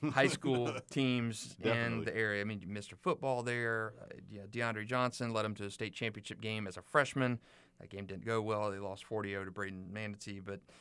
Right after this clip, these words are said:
Speaker 1: um, you expected that. But after DeAndre graduated, it's been, it's been downhill for First Coast. Sandalwood had a little bit of a,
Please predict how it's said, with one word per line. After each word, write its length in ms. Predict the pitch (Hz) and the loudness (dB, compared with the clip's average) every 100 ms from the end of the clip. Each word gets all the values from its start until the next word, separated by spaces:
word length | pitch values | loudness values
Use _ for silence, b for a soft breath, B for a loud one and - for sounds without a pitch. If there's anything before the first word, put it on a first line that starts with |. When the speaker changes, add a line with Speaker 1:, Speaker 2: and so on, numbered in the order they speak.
| B - | B -8
Speaker 1:
um, 340 | 98 101 101 - - | -2 -2 -2 -8 -10
you 180 | 110 80 _ | -10 -10 _
expected 640 | 104 - - 147 139 120 | -12 -10 2 4 4 -2
that. 220 | 107 110 110 | 2 2 4
But 80 | 127 | 6
after 200 | 135 120 | 6 4
DeAndre 380 | 127 131 117 | 4 6 6
graduated, 480 | 113 107 104 107 104 | 4 2 2 0 0
it's 140 | 101 - | -4 -6
been, 340 | 107 98 95 107 | -6 -6 -6 -12
it's 100 | - | -8
been 180 | - 104 | -4 -2
downhill 380 | 98 95 98 101 | -2 -2 -4 -8
for 120 | 92 | -8
First 260 | - 101 - | -6 -6 -4
Coast. 260 | 104 101 | -4 -2
Sandalwood 380 | - 139 131 127 | 2 4 4 4
had 100 | 127 | 4
a 60 | 139 | 4
little 200 | 214 220 | 4 4
bit 140 | 196 | 4
of 80 | 175 | 2
a, 160 | 156 | -2